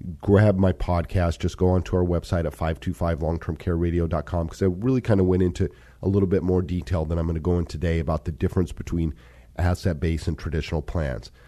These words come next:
But as a general rule, the differences between those plans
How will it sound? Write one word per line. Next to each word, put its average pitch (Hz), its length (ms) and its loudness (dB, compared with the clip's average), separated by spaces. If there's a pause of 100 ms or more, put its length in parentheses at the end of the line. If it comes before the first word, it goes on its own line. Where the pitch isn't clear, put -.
(380)
But 98 120 0
as 87 140 2
a 98 60 -2
general 110 460 6
rule, 95 380 6 (320)
the 82 100 -2
differences 110 580 2
between 98 400 0
those 92 160 2
plans 87 460 -4